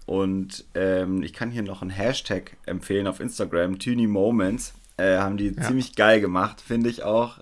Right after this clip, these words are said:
Speaker 1: Äh, da kann man mal reingucken, weil wirklich viel gegangen ist unter dem Hashtag. Da hab ich, da hab ich gestern Abend noch so ein bisschen reingeguckt.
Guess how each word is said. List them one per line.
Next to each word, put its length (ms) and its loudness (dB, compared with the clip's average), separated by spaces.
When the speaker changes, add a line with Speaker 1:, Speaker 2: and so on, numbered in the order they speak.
Speaker 1:
Äh, 600 4
da 120 -6
kann 180 4
man 100 2
mal 140 2
reingucken, 800 -2
weil 380 2
wirklich 340 -4
viel 200 -8
gegangen 420 -4
ist 160 -8
unter 240 -12
dem 180 -10
Hashtag. 400 -12
Da 120 -10
hab 100 -8
ich, 340 -16
da 120 2
hab 100 2
ich 100 -12
gestern 240 -4
Abend 220 -2
noch 60 -10
so 120 -14
ein 20 -8
bisschen 160 -12
reingeguckt. 520 -10